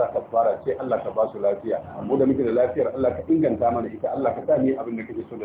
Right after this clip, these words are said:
lafiyar da ka ba mu. Mataye da suka tsira suke fama da tarbiyya, Allah ka tallabe su, Allah ka karfafe su. Wanda suke da yara suke nema su kan gari, Allah ka shirya mana da su, Allah ka ɗora mana su akan layi na gaskiya. Matayen da ba su da aure su da niyyar aure, Allah ka ba su halin yin aure, ka ba su mazaje na gari. Mazajen da ba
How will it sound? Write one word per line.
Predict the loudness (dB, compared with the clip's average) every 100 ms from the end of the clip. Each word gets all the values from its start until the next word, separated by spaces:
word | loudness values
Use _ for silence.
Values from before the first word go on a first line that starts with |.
| -2
lafiyar | -2 -6
da | -8 -8
ka | 0
ba | 2
mu. | 2 -4 -6 0
Mataye | 2 4 2
da | 2
suka | -4 -6
tsira | -4 -4 -4
suke | -4 -2
fama | 0 0
da | -2
tarbiyya, | -8 -6 -2 -2 0
Allah | -4
ka | -4 -12
tallabe | -8 -6 -6
su, | -4
Allah | -4 -4
ka | -4 -10
karfafe | -10 -4 -4 -4
su. | -14 -14 -2
Wanda | 0 0
suke | 2
da | 4
yara | 4 4 0
suke | -2
nema | 0 -2
su | -2
kan | -6 -4
gari, | -4 -4
Allah | -4 -4
ka | -4
shirya | -2 0
mana | 0 -2
da | -4
su, | -8 -4
Allah | 0 0
ka | 2
ɗora | 2 2
mana | 0
su | -2
akan | -2 0
layi | 0 0 2
na | 2
gaskiya. | 0 0 -2 -2 -10 2
Matayen | 4 6 4
da | 6
ba | 2 2
su |
da | 0
aure | 0 -2 -4
su |
da | -2
niyyar | 0 0 -2
aure, | -2 -2
Allah | -2 -2
ka | -2
ba | 0 0
su | 0
halin | 0 -2
yin | -2
aure, | -4
ka | -2
ba | -2 -2
su | -2
mazaje | -6 -6 -6
na | -6 -2
gari. | 0 -2 -4 -8 0
Mazajen | 2 4 2
da | 0
ba | 0